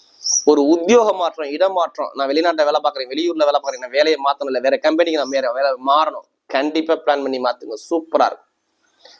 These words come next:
வேலை, உத்தியோகம், இடமாற்றம் நிறைய பேருக்கு வர்றதுக்கு அதிகமா வாய்ப்பு இருக்கு. வேலை, உத்தியோகத்துல எந்த ஒரு பிரஷரும், பிரச்சனையும் வராது. அப்ப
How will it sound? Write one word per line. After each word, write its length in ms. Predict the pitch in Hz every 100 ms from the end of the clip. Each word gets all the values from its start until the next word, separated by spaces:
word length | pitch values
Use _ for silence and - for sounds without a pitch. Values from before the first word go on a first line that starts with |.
| _ _
வேலை, 320 | 117 165 190 196 175
உத்தியோகம், 340 | 160 175 185
இடமாற்றம் 460 | 160 160 156 208 185
நிறைய 160 | 156 156
பேருக்கு 260 | 160 170 156
வர்றதுக்கு 320 | 143 147 170 151
அதிகமா 300 | 147 156 151
வாய்ப்பு 220 | 139 143
இருக்கு. 200 | 143 208 185
வேலை, 200 | 156 175 175
உத்தியோகத்துல 360 | 156 151 139 185 143
எந்த 180 | 151 160 156
ஒரு 100 | 139 _
பிரஷரும், 480 | 156 156 185 175 202 -
பிரச்சனையும் 520 | 160 156 - 160 190 214 127
வராது. 320 | 170 190 - - _ _ _ _ _ _ _ _ _ _ _ _ _ _ -
அப்ப 180 | 240